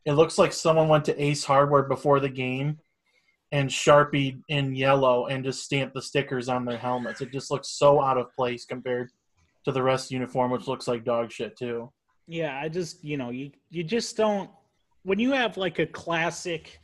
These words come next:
Speaker 2: a classic uniform like Michigan, like Notre Dame, like Ohio State, like Nebraska, you don't fuck with it that much.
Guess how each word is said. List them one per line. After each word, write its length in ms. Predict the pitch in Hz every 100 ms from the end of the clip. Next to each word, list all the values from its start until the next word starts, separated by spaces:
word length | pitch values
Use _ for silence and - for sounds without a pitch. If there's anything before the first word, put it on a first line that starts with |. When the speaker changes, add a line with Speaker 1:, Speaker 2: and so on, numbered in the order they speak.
| _ _ _
Speaker 2:
a 80 | 147
classic 600 | - - 160 156 170 156
uniform 640 | 151 151 147 - 147 147
like 200 | 139 117
Michigan, 600 | 147 139 - 131 131 127
like 260 | 131 131 131
Notre 340 | 139 131 123 120
Dame, 460 | 120 117 117 117 - _ _ _ _ -
like 220 | 143 -
Ohio 280 | 127 139 127
State, 360 | - 123 120
like 180 | 131 139
Nebraska, 540 | 147 120 123 123 - 123
you 80 | 123
don't 220 | 214 190
fuck 280 | - 160 -
with 140 | 151
it 120 | 120 -
that 200 | 110 -
much. 340 | 98 - -